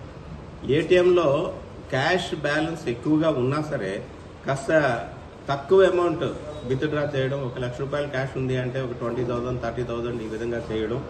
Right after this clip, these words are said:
చేస్తుంటాడు. ఎందుకు అంటే పూర్తి కాన్సంట్రేషన్ ఉండదు, కొంత అమౌంట్ ఉంది, పూర్తి అమౌంట్ కానీ పోయేలాగుంటే పోలీస్ స్టేషన్లో కంప్లైంట్ ఇవ్వడం, అది, ఆ, కాన్సంట్రేషన్ ఎక్కువ ఉంటుందన్న ఉద్దేశంతో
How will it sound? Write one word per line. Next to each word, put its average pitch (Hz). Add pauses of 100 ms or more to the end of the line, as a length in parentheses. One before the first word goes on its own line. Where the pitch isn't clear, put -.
(720)
చేస్తుంటాడు. 110 (200)
ఎందుకు 175
అంటే 165
పూర్తి 185
కాన్సంట్రేషన్ 165
ఉండదు, 147
కొంత 139
అమౌంట్ 151
ఉంది, 139
పూర్తి 165
అమౌంట్ 156
కానీ 151
పోయేలాగుంటే 139 (280)
పోలీస్ 135
స్టేషన్లో 143
కంప్లైంట్ 131
ఇవ్వడం, 127 (380)
అది, 131 (1400)
ఆ, 113 (720)
కాన్సంట్రేషన్ 143
ఎక్కువ 127
ఉంటుందన్న 131
ఉద్దేశంతో 123